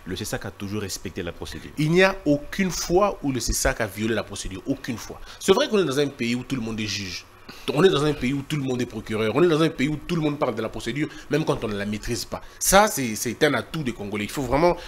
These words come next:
Speaker 2: le reconnaître. Au Congo, vous allez voir un maçon parler de la Constitution et vouloir même donner des leçons sur la Constitution. Et c'est ça, ça c'est le Congo. On, on peut comprendre ça. Ça reste, ça, ça va dans l'ambiance de l'antidémocratie, mais c'est comme ça. Lorsque vous posez la question à ceux qui parlent de la, de la loi du cesac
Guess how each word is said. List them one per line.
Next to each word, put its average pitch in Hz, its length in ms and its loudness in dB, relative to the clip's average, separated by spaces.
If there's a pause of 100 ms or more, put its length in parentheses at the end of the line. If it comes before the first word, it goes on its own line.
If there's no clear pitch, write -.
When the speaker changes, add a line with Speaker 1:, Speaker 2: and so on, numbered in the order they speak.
(140)
Speaker 2:
le 120 100 2
reconnaître. 117 460 2 (220)
Au 202 80 8
Congo, 202 320 6
vous 151 160 0
allez 139 120 4
voir 135 160 4
un 120 80 2
maçon 120 380 4
parler 127 260 2
de 123 60 2
la 107 100 2
Constitution 110 560 -4 (420)
et 170 60 12
vouloir 202 260 8
même 214 140 6
donner 170 200 2
des 147 100 2
leçons 135 460 2
sur - 160 -2
la 117 60 2
Constitution. - 440 -8 (260)
Et 151 120 -2
c'est 165 140 4
ça, 294 180 4
ça 320 120 4
c'est 208 120 4
le 156 80 4
Congo. 139 360 0
On, 113 240 -2
on 143 120 -2
peut 247 120 0
comprendre 147 380 0
ça. - 180 -4 (360)
Ça 127 240 6
reste, 165 260 6
ça, 113 160 2 (220)
ça - 160 2
va 123 140 10
dans 135 120 6
l'ambiance 127 540 4
de 120 80 -2
l'antidémocratie, 120 840 0
mais 117 200 0
c'est - 100 -6
comme 104 140 -6
ça. - 160 -8 (360)
Lorsque 277 240 4
vous 185 140 2
posez 170 220 4
la 190 80 8
question 151 380 0
à 120 100 0
ceux - 220 2
qui 233 120 -4
parlent 143 220 4
de 117 80 2
la, 107 180 2
de 113 100 0
la 113 140 4
loi 127 160 6
du 104 120 -4
cesac - 320 -2